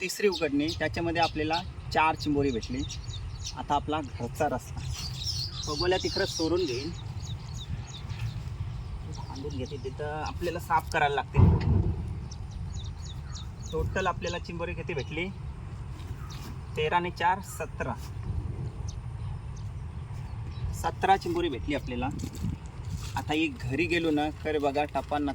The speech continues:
तर बालदीत टाकेन. मग बघा, सतरा चिंबोरी कसली भेटलीत ती.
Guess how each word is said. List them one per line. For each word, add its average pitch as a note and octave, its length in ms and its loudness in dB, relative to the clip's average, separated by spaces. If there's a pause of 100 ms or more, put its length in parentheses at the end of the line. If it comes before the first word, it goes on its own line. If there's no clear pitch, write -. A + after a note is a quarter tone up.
तर C#3+ 140 -2
बालदीत B2+ 460 0
टाकेन. - 320 0 (600)
मग B2+ 120 0
बघा, C3 240 4
सतरा D#3 420 2
चिंबोरी C#3+ 340 2
कसली D3 380 -2
भेटलीत A#2+ 300 -2 (140)
ती. - 80 -6